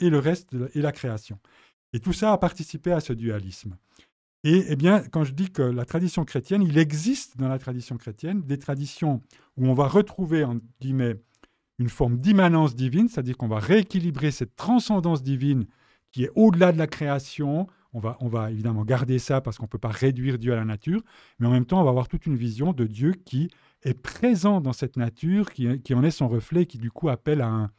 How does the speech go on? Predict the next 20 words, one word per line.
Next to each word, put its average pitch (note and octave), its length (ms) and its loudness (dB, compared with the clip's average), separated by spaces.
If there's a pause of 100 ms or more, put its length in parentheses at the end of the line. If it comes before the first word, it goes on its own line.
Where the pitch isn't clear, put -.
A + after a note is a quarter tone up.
(320)
à A#2+ 120 2
un B2 40 6
respect B2+ 320 2
sacré. C3 380 -2
Puis - 120 -2
on B2+ 60 4
va B2+ 120 2
retrouver F3+ 680 0
aussi, D3 400 -2 (880)
au B2 80 -4
fond, F#3 200 2
cette - 320 -2
co-appartenance F3+ 960 6
profonde, G3 800 2 (140)
du A#2+ 140 -8
plus - 220 0
profond D#3+ 380 -2
de C#3 60 2
notre B2 260 -2
être, F3 180 -4